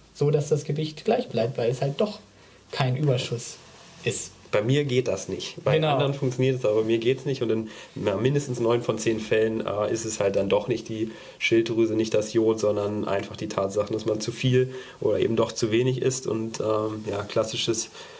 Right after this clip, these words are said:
Speaker 2: äh, Narrativ oder Glaubenssatz ist, ich esse doch gesund, also muss ich ja auch, äh, abnehmen, wenn ich in der Kombination auch noch Sport mache. Aber das ist natürlich noch nicht der, der Fall, wenn ich vielleicht einfach doch zu viel esse.
Speaker 1: Genau, natürlich ist eine gesunde Ernährung sehr hilfreich, wenn ich
Speaker 2: Ja.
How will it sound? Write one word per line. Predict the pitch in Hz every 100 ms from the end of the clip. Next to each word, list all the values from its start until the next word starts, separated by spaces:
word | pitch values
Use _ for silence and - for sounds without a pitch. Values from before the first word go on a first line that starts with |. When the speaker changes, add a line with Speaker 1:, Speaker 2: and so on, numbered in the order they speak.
| - -
Speaker 2:
äh, |
Narrativ | 110 107 107 107 110 113 113 - 131 127
oder | 110
Glaubenssatz | 107 110 113 110 -
ist, | 110
ich | - -
esse | - -
doch | 101 -
gesund, | 107 117 123 127 - - -
also | - 104 107
muss | 107 110
ich | 107
ja | 107
auch, | 98 101 -
äh, | -
abnehmen, | 101 95 117 113 101
wenn | 98
ich | 98
in | 104
der | 95
Kombination | - 101 98 98 - 107 104 - - -
auch | 104 104
noch | 101
Sport | - 110 117 110
mache. | 101 120 120
Aber | - 101
das | 101 98 - - - -
ist | 113 107
natürlich | 104 - 107 98
noch | 107 90
nicht | 104 -
der, | 95 98 98
der | -
Fall, | - 113 95
wenn | 92
ich | 95
vielleicht | - 101 135
einfach | 127 139
doch | 131 -
zu | -
viel | - -
esse. | - - 101
Speaker 1:
Genau, | 160 156
natürlich | 143 139 170 151 185
ist | 185
eine | 160
gesunde | 147 139 160 147
Ernährung | 143 151 143 139
sehr | 127 131 131 131 - - _
hilfreich, | - 180 - 143 135 131 -
wenn | 135 131
ich | 127
Speaker 2:
Ja. | -